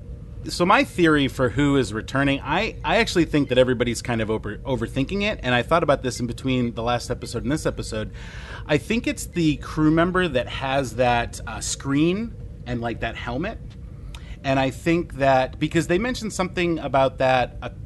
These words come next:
a week or two before that video, that that was an interesting crew member that a lot of people wanted to know more about.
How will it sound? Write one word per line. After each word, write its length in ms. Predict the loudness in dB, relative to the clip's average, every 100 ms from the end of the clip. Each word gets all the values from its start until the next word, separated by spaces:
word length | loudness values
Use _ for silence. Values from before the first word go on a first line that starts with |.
| -8
a 60 |
week 280 | -2 -2 -2
or 60 | -4
two 200 | -4 -4
before 460 | -4 -6 -4 -2
that 180 | 0 -2
video, 640 | -6 -8 -2 0 0 -4 -10 -14 -12 -14 -4
that 360 | 4 4 4
that 180 | 4 4
was 200 | 4 0
an 80 | 0
interesting 400 | -2 -2 -6 -6
crew 140 | -2 0
member 200 | 0 2
that 140 | 2
a 40 |
lot 200 | 2 2
of 80 | 2
people 200 | 0 -4
wanted 320 | -2 -2 -2
to 100 | -4
know 160 | -4 -2
more 260 | -4 -6 -8
about. 420 | -6 -2 -2